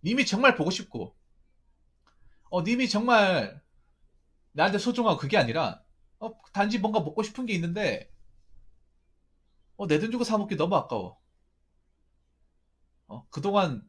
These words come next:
내가 잘 써먹고 이용했는데, 어, 한, 어, 지금 전화 안 받지만 언젠간 한번 받을 거야. 언젠간 내 전화를 받을 거야. 그 생각이 계속 전화하는 것 같아요.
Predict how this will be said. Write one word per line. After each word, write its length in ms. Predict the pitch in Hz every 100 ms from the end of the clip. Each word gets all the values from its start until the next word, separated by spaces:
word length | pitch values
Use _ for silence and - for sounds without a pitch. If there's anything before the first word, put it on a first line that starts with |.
| -
내가 180 | 139
잘 340 | - 156 135 127 _
써먹고 440 | - 185 202 196
이용했는데, 680 | 123 156 143 151 117 82 73 - - - - - _ _ _ _ _ -
어, 180 | - 131 _ _ _ _ _ _ _ _ - -
한, 340 | 135 123 92 - _ _ _ _
어, 140 | 107
지금 220 | - 151 156
전화 220 | 139 131
안 80 | 107
받지만 520 | 107 135 131 95 82
언젠간 420 | - 117 165 165 135
한번 180 | 131
받을 280 | - 127 117
거야. 240 | - 175 - _
언젠간 380 | 113 143 165 120
내 120 | 107
전화를 320 | 117 123 107
받을 240 | 117 120 101
거야. 240 | 90 - -
그 120 | 143
생각이 300 | 170 175 147
계속 180 | 170 165
전화하는 340 | 135 151 139
것 60 | 90
같아요. 340 | 82 - -